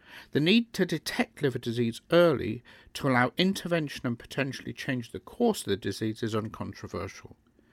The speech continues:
In this issue, Chalmers and colleagues described the development and implementation of the Nottingham Liver Disease Stratification Pathway.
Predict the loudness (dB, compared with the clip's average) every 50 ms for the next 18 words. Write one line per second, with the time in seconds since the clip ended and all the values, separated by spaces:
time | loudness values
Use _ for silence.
0 | _ -20 -20 -20 -20 -16 -8 -2 2 2 4 4 2 4 4 2 2 2 0 0
1 | 0 0 4 6 6 6 6 4 2 -2 -2 -4 -4 -2 0 2 2 2 2 0
2 | -2 -8 -4 -4 -2 -2 -2 0 4 4 4 4 2 0 -4 0 0 0 4 6
3 | 6 6 6 4 0 -2 -2 -2 -4 -4 -6 -8 -8 -8 -2 -2 -2 -2 0 -2
4 | -2 -2 -2 -4 -6 -4 -2 -2 -2 -2 -4 -4 -8 -6 -6 -4 -2 0 0 0
5 | 0 -2 -2 -4 -4 -4 -4 -4 -6 -4 0 2 2 4 4 2 2 2 0 0
6 | 0 -2 -2 -2 -4 -6 -6 -6 -6 -6 -4 -6 -6 -4 -2 -2 -2 -2 -2 -4
7 | -8 -8 -8 -8 -12 -12 -12 -12 -14 -14 -14 -14